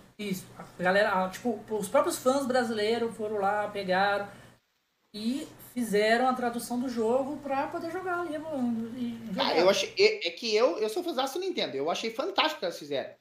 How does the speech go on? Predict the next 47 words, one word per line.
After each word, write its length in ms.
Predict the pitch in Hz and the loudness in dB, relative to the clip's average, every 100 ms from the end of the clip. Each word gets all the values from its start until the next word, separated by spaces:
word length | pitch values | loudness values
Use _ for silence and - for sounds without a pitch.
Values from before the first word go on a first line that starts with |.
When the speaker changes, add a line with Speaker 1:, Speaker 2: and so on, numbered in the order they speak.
| _ _ | _ _
Speaker 2:
entendeu? 260 | - 135 147 | -12 -4 -4
Eu 60 | |
queria 240 | 147 196 233 | -2 -2 0
muito 260 | 214 311 | 2 0
que 80 | - | -2
todas 180 | - 277 | 0 0
as 20 | 311 | -2
franquias 280 | 262 262 | -6 -6
Nintendo 300 | 226 185 220 302 | -4 -6 -6 -2
viessem, 340 | 226 240 - | 0 0 -2
cara, 400 | 147 123 123 120 | -6 -6 -6 -8
Zelda, 760 | 120 120 175 233 185 147 127 110 - _ _ | -10 0 4 4 2 0 -2 -4 -12 _ _
Mario, 840 | 139 147 214 226 160 143 139 131 | -8 -2 2 2 2 -2 -4 -6
Star 220 | 135 202 - | -6 -6 -6
Fox, 540 | - 151 190 226 - | -6 2 4 2 -2
eu 60 | 139 | -10
queria 200 | 143 180 | -8 -4
ver 120 | 220 | -4
muito, 380 | 202 196 262 220 175 147 143 | -4 -6 -6 -10 -14 -16 -16
sabe, 340 | 135 170 196 170 | -4 -2 -2 -4
Mario 360 | 143 156 190 | -4 -4 -2
R 180 | 170 175 | -2 -4
P 200 | - 151 | -6 -6
G 320 | 139 147 202 | -4 -2 0
de 120 | 196 143 | -2 -6
volta, 520 | 143 165 208 180 147 | -4 0 0 -2 -8
com 400 | - 156 151 143 | -14 -16 -16 -16
todo 140 | 160 170 | -12 -10
em 40 | 175 | -8
português. 720 | 160 156 139 185 226 180 131 - _ _ _ _ _ - | -10 -10 -4 0 0 -2 -6 -14 _ _ _ _ _ -2
Speaker 1:
Não, 280 | - - | 2 4
não, 80 | 214 208 | 6 4
Speaker 2:
Ah, 80 | 143 226 | 6 6
Speaker 1:
ó, 40 | |
Speaker 2:
achei 160 | 185 233 | 6 2
Speaker 1:
os 60 | 190 | 6
jogos, 340 | 226 262 262 | 8 8 6
Speaker 2:
fantástico. 120 | 247 | 0
Speaker 1:
os 80 | 262 | 0
jogos 460 | 202 240 254 262 226 | 6 6 6 2 -2
que, 260 | 247 247 202 | -6 -6 -2
que 100 | 214 | -4
a 40 | |
equipe 200 | 202 214 | -4 -4
P 120 | 208 | -4
K 180 | 208 220 | 0 0
G 260 | 185 170 | 0 -4